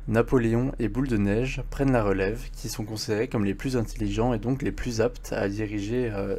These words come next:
la ferme. Ils fondent un nouveau mode de pensée basé sur le pouvoir des animaux qui va être nommé l'animalisme. Ce mode de pensée repose donc sur les propos dictés par Sage avant sa mort. Ils vont essayer de convertir les autres animaux,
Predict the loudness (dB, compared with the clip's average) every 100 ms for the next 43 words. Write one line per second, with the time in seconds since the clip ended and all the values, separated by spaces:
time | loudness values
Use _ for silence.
0 | -6 -8 -6 -6 -6 -8 -10 -12 -12 -14
1 | -14 -12 -6 -6 0 4 6 6 4 4
2 | 4 6 6 6 0 2 0 0 -2 0
3 | 0 2 0 0 0 -2 0 2 2 2
4 | 2 2 2 -2 -4 -2 0 0 0 -4
5 | -2 0 0 4 4 4 0 -2 -6 -8
6 | -8 -8 -8 -8 -8 -10 -12 -12 -4 0
7 | 0 0 -2 -2 2 4 4 2 -2 -2
8 | -2 -2 0 0 0 -2 -4 0 0 0
9 | -4 -2 0 0 0 0 0 2 0 2
10 | 0 0 0 -2 -6 -10 -10 -10 -10 -10
11 | -10 -10 -12 -8 -4 2 2 4 4 6
12 | 4 6 6 6 4 2 2 0 0 0
13 | 2 4 2 0